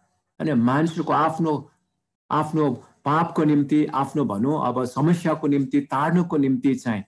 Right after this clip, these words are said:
यहाँ पशुहरूलाई लगेको कुरा हामी पाउँदछौँ। पूजारीले चाहिँ यो पशुको बलिबाट आएको रगत नै महापवित्र स्थानभित्र, अनि परमेश्वरको सामु लाने गर्थे। तर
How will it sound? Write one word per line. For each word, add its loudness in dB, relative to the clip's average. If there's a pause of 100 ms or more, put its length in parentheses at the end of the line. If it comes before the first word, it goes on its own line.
(300)
यहाँ -4
पशुहरूलाई 2 (260)
लगेको 0
कुरा -2
हामी -4
पाउँदछौँ। -6 (720)
पूजारीले 4
चाहिँ 0
यो 2
पशुको -2
बलिबाट 2
आएको 0
रगत 0
नै 2
महापवित्र 0
स्थानभित्र, -2 (480)
अनि -4
परमेश्वरको 2
सामु 0
लाने 0
गर्थे। -6
तर 0